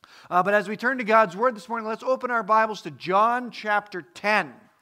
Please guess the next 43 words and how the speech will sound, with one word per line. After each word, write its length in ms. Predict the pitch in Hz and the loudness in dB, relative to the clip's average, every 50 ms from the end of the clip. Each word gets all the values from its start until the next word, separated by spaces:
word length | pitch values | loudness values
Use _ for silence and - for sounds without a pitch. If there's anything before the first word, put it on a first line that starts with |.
| _ _ _ _ _ _ _ _ _ _ _ _ _ | _ _ _ _ _ _ _ _ _ _ _ _ _
John 500 | - 160 170 180 185 190 190 196 196 196 | -6 -2 0 2 2 2 0 -2 -4 -6
chapter 360 | 170 - 185 180 180 - 170 | -4 -2 0 0 0 -2 -8
ten, 320 | 147 - - 202 202 196 180 | -14 -4 -2 -2 0 0 -2
and 80 | 160 | -6
we're 80 | 156 151 | -8 -10
gonna 180 | 160 156 151 151 | -8 -8 -8 -8
read 300 | 147 156 175 185 180 165 | -6 -6 -6 -4 -2 -2
a 80 | 160 | -4
little, 340 | 160 170 180 175 165 165 165 | -2 -2 -2 -2 0 0 0
uh, 220 | 165 160 156 156 | 0 0 0 0
bit 160 | 147 156 175 165 | -2 -4 -6 -8
of 100 | 156 151 | -8 -8
this 260 | 170 160 - - - _ - _ _ | -10 -10 -12 -14 -20 _ -20 _ _
passage 460 | - 175 175 175 175 170 - 156 - | 0 4 4 4 4 2 -6 -14 -12
here 180 | - 185 185 170 | -8 -6 -6 -6
together 400 | 165 - 160 151 175 175 160 165 | -6 -8 -4 -4 -2 -2 -2 -6
today 380 | 151 - - 151 170 180 180 175 | -10 -12 -12 -8 -6 -6 -4 -4
as 160 | 170 143 147 | -6 -8 -8
we, 300 | 156 160 160 160 151 - - - _ _ | -6 -6 -6 -6 -6 -10 -16 -20 _ _
uh, 160 | - 156 151 | -8 -6 -6
step 380 | 151 - - - 202 190 180 185 | -6 -8 -8 -4 -4 -4 -2 -4
into 140 | 175 175 170 | -6 -8 -8
the 100 | 165 156 | -10 -10
things 280 | 143 175 175 165 147 | -10 -12 -12 -12 -14
that 100 | 147 143 | -14 -8
God 240 | 147 165 170 170 160 | -4 -2 -2 -2 -2
has 240 | 156 160 160 156 - | -4 -6 -8 -8 -12
prepared 500 | - 147 135 - - 170 175 175 170 139 | -16 -20 -18 -12 -8 -6 -6 -6 -8 -10
for 260 | - - 165 165 156 | -12 -8 -6 -4 -4
us 160 | 151 143 147 | -4 -6 -8
here. 120 | - 180 165 | -12 -12 -12
It'll 100 | 147 143 | -10 -10
be 80 | 156 | -12
on 80 | 160 156 | -12 -12
the 80 | 147 139 | -14 -16
screen 400 | - - - 185 180 180 180 165 | -18 -16 -14 -12 -12 -12 -12 -12
for 240 | - 170 170 165 | -10 -8 -6 -6
us 140 | 151 139 - | -6 -8 -10
as 120 | 147 131 131 | -16 -12 -8
well 220 | 156 165 170 170 | -6 -4 -4 -4
if 140 | 156 156 151 | -4 -6 -10
you'd 80 | 143 | -12
like. 360 | 143 143 147 147 147 147 - | -6 -4 -4 -4 -4 -6 -10